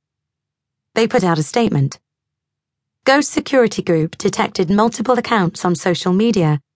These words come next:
citing threats and coordinating what appeared to be an attack targeting British and Jewish tourists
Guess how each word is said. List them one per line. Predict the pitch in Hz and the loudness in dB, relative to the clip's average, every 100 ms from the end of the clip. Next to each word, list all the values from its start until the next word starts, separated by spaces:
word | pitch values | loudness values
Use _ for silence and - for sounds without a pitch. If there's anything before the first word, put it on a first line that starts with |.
| _ - | _ -12
citing | - 233 208 208 | -2 -2 0 -2
threats | 196 - 254 - - - _ _ - | -2 0 0 0 -8 -16 _ _ -2
and | 190 - | -2 0
coordinating | 220 233 214 175 170 180 175 | 2 2 2 0 0 0 0
what | 175 | 0
appeared | 175 247 254 196 | 0 2 2 2
to | 196 | 0
be | 175 | 0
an | 165 | 0
attack | 165 - 262 180 - - | 0 0 0 0 -2 -8
targeting | - 180 170 180 175 | 0 0 0 -2 -2
British | 185 247 - 156 - - | 0 -2 0 -2 -4 -4
and | 165 | -4
Jewish | 147 240 208 151 - | 0 0 0 0 -6
tourists | - 277 208 147 - - | -2 0 2 0 -6 -18